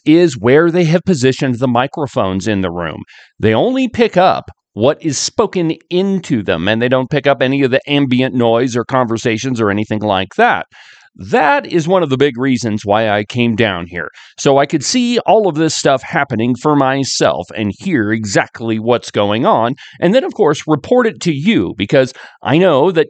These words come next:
all of you are way too busy to be paying attention to all of this stuff,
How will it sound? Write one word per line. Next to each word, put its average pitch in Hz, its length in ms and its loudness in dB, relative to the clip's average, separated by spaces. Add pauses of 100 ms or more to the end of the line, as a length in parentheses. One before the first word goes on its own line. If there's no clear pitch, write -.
(100)
all 165 220 2
of 110 100 -4
you 143 200 2
are 131 160 2
way 196 320 0
too 180 320 -4
busy 120 440 0
to 131 120 -4
be 123 160 -2
paying 151 320 -2
attention 139 400 -2
to - 80 -2
all 110 200 2
of 98 100 -8
this 98 200 -4
stuff, 87 380 -2